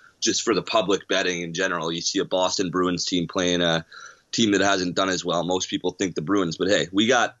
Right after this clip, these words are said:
Bergeron, Pastrnak, Marchand, Charlie McAvoy,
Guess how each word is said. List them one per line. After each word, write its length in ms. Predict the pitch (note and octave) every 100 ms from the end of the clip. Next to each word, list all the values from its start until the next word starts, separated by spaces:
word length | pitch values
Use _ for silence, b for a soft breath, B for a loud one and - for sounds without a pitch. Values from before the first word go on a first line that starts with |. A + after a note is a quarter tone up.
| _
Bergeron, 680 | - A#2+ B2 A#2+ A#2+ A#2 G#2
Pastrnak, 680 | A2+ G#2+ G#2+ G#2+ G#2 G2+ G2
Marchand, 680 | G2 G#2 G#2 G#2 G2 F#2+ E2+
Charlie 380 | A2 G#2+ A2
McAvoy, 720 | G2 G2+ G2 G2 F#2 G2 G2